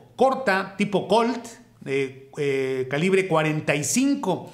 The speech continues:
Los copilotos, o lo-, quienes viajaban en esta camioneta, era Rigoberto, de cuarenta y siete años, él es originario de Veracruz, se le aseguró una Pietro Beretta nueve milímetros.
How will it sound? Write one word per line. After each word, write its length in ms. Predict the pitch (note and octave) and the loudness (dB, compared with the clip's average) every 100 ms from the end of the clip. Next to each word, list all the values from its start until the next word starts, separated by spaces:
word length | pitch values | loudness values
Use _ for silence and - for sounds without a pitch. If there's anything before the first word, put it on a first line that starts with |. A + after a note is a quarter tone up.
| - - - - _ | -18 -20 -20 -20 _
Los 220 | F#3+ G#3 | 0 2
copilotos, 800 | A3+ A3+ B3 D#4+ C4 C4+ - G3 - | 0 2 2 2 0 -2 -4 -8 -6
o 280 | C#3+ C#3+ C3+ | -2 0 -2
lo-, 180 | C3 | -4
quienes 280 | D#3+ D3+ D3+ | -4 -2 0
viajaban 420 | D3+ D3 B3+ A#3+ | 0 2 4 2
en 80 | F3 | 0
esta 220 | G3 G3+ | 0 0
camioneta, 380 | F3 E3+ F#3 G3 | 0 0 0 2
era 160 | G3+ G3+ | 2 4
Rigoberto, 580 | F3 F3 G#3 A#3+ A#3+ A#3 | 4 4 2 2 0 0
de 120 | F#3 | 2
cuarenta 320 | D#3+ D#3 D#3 | 0 0 -2
y 80 | D3 | 0
siete 340 | G3+ G3+ G#3 | 0 2 2
años, 340 | F#3+ F#3+ G3+ F3+ | 2 2 0 0
él 80 | |
es 120 | F3+ F3+ | 0 0
originario 400 | E3 E3 F3+ E3 | 0 2 2 2
de 80 | |
Veracruz, 680 | D3+ E3 E3 A#3 C4 - - - - _ _ | 2 2 2 2 2 -2 -6 -14 -20 _ _
se 180 | - E3+ | -2 0
le 60 | |
aseguró 640 | E3 D#3+ D#3 F#3 G3+ G3+ G3+ | 2 2 2 4 4 2 2
una 760 | G3 G3 G3 F#3 E3+ C#3 C3 | 2 4 4 4 4 2 0
Pietro 320 | G#3+ B3 A#3 F3 | 0 0 2 2
Beretta 600 | E3 G3+ G3+ G#3+ A#3+ D#3 | 4 2 2 0 0 -2
nueve 280 | D#3+ G#3 F#3+ | 2 4 4
milímetros. 880 | F3 C4 A3+ G#3+ G#3 C4 - - | 2 4 2 2 0 0 -2 -6